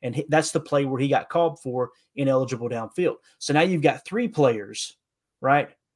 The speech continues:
that, that completely debunks your theory, but just brush that under the rug and let's not even talk about it. Um, and again,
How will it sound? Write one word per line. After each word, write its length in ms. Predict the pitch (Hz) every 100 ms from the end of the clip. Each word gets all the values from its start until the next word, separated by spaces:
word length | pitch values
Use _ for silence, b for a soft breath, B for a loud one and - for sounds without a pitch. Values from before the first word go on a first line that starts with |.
| _ -
that, 180 | - - - _ -
that 340 | 127 139 131
completely 480 | - 131 196 233 180
debunks 600 | 143 117 123 113 - -
your 160 | 123 120
theory, 460 | - 107 104 131 - _ _ _ 127
but 320 | 127 117 - _ _ _ -
just 300 | 135 - - _ _ _
brush 220 | 139 139 -
that 140 | 135
under 160 | 135 127
the 100 | 120
rug 240 | 127 127
and 80 | 123
let's 140 | 117
not 140 | 120 113
even 140 | 104
talk 320 | - 127 -
about 260 | 95 87 65
it. 100 | - _ b b b
Um, 400 | 117 113 110 101 _ -
and 100 | 220
again, 260 | 226 196